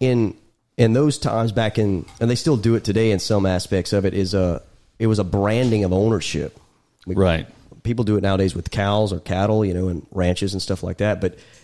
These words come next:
Speaker 1: the Egyptians branded their slaves with tattoos of some kind. Even
Speaker 2: Mm.
Speaker 1: the Nazis in World War Two,
Speaker 2: Right.
Speaker 1: specifically in Auschwitz concentration camp, they branded the Jews.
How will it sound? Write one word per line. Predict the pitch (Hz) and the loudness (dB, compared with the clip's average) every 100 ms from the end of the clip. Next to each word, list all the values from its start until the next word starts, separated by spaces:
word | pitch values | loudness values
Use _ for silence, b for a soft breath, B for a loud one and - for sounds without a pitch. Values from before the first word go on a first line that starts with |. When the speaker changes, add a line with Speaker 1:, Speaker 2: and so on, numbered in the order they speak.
| b | b
Speaker 1:
the | - 117 | 0 0
Egyptians | 101 - 147 107 | 0 -2 0 0
branded | 104 101 92 90 | 0 0 0 2
their | 92 | 0
slaves | 90 - 135 104 90 87 - | 0 -2 0 0 0 -4 -6
with | - 92 | -4 -2
tattoos | 107 85 - 90 85 | -2 -4 -2 -2 -2
of | 85 | -4
some | 95 | -4
kind. | 92 95 - | -2 -2 0
Even | 120 113 101 78 | 0 0 0 -2
Speaker 2:
Mm. | 71 | 0
Speaker 1:
the | 101 | 0
Nazis | 92 90 - 117 98 | 0 -2 -2 -2 0
in | 90 | -2
World | 92 92 90 | 0 -2 -2
War | 90 | -4
Two, | - 139 131 113 - B | -2 2 2 2 -4 B
Speaker 2:
Right. | 87 | 2
Speaker 1:
specifically | 82 87 90 190 147 - 127 | 4 2 0 -2 -2 0 0
in | 120 120 113 107 - | 2 2 2 0 -4
Auschwitz | 110 120 123 - 104 - | -2 -2 -2 -4 -4 -6
concentration | - 120 113 104 - 135 - 98 | -6 -4 -2 -4 -2 -2 0 -4
camp, | - 95 87 - b b b b | -2 -2 -2 -6 b b b b
they | - 110 | 2 2
branded | 98 98 98 92 | 2 0 0 0
the | 87 | -2
Jews. | 87 123 131 92 - - | 0 2 2 0 -6 -12